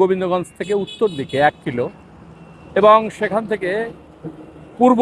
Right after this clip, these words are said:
দিকে, পূর্ব এবং উত্তর কর্নারে রাস্তাটা বেরিয়ে গেছে সোজা নাকাইহাট দিয়ে গাইবান্ধা। এটা একটা শর্ট রাস্তা, পলাশবাড়ি দিয়ে ঘুরে যেতে হয় না। যারা ঢাকা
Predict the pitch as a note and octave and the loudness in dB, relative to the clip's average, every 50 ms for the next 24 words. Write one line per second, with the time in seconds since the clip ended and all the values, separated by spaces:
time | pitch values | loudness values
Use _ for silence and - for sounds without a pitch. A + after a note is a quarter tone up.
0 | B3 A3+ G3 G#3+ E3 F#3 F3+ F3+ E3+ D#3 D#3+ A#3+ A#3 G#3+ A3+ A#3 A#3 A3+ G#3 G3+ | 6 6 4 0 -2 -2 -2 -2 -2 -4 -4 -4 -2 2 2 4 4 4 4 2
1 | G3 G3 G3 F#3+ G3 G3 - - - _ - - _ _ _ _ _ _ _ _ | 2 2 0 -2 -4 -8 -12 -18 -20 _ -20 -20 _ _ _ _ _ _ _ _
2 | _ - A#3+ A#3+ - - - - B3 A#3 A#3 - - G#3 F#3+ G3 G#3 G3+ F3+ F3+ | _ -6 -6 -6 -6 -4 2 4 6 6 4 4 2 0 0 2 0 0 -2 0
3 | F#3+ F#3+ F3+ D#3+ D3 - - F3+ D3+ D#3 D3 C#3+ D3+ D#3 D3+ D#3 D#3 D3+ C#3+ C3 | 0 0 -2 -2 -2 -4 -8 -10 -8 -10 -8 -8 -6 -6 -4 -4 -4 -4 -4 -4
4 | B2+ A#2+ - - - F#3 A#3+ A#3 - - - - - E3+ E3+ D#3+ D#3 D3 D#3 F#3+ | -4 -6 -8 -10 -10 -10 -10 -10 -12 -18 -12 -6 -4 -2 -2 2 2 2 2 2
5 | A3 A3 _ _ _ _ _ _ _ _ _ _ _ _ _ _ D3+ D#3+ E3+ F3 | 0 -4 _ _ _ _ _ _ _ _ _ _ _ _ _ _ 2 2 2 4
6 | E3+ G3 G3+ G#3 G#3 F#3 E3 E3 F3 F3+ F3+ F3+ - - F#3+ D#3 C#3 D3 D3 D3 | 4 4 4 4 4 2 0 0 0 0 0 0 -2 -6 -12 -10 -8 -6 -4 -4
7 | F3+ A3+ A#3 - _ _ _ D#3 D3+ C#3+ C3+ B2+ B2 A#2 A2 A#2 A2 G2 - _ | -4 -6 -8 -12 _ _ _ -4 -2 -2 -2 -2 -4 -4 -8 -10 -10 -12 -16 _
8 | _ _ _ _ _ _ _ _ _ _ - A3 G3+ A3+ A3 G#3 - - A3+ G#3 | _ _ _ _ _ _ _ _ _ _ 0 2 4 4 4 4 2 0 0 0
9 | G#3 G#3+ G3+ - - - - G3 G3 G3+ - _ _ _ F3+ D#3 D3 C#3 - - | 0 0 -2 -8 -14 -4 0 2 2 2 0 _ _ _ -8 -4 -4 -4 -4 -6
10 | _ - D3 D#3+ G#3 A#3 A3+ - _ _ _ _ _ _ _ _ _ _ _ _ | _ -6 -4 -4 -4 -4 -6 -12 _ _ _ _ _ _ _ _ _ _ _ _
11 | _ F3+ F3 F#3+ G3+ G3+ F#3 F#3 G3 F#3+ G3 G3 F#3+ F3 F#3+ G3 F#3+ E3 C#3 F3 | _ 4 6 6 6 4 4 0 -2 0 0 -2 -2 -4 -4 -4 -4 -6 -6 -6
12 | F#3+ F3+ E3+ E3+ D#3 - D3 C3+ C#3 C#3+ E3 F3 F3+ E3 D#3+ E3 D3+ D3 D3 D3+ | -6 -4 -4 -6 -8 -8 -8 -8 -6 -6 -6 -4 -2 -2 -2 -2 -2 -2 -2 -2
13 | D#3 | -2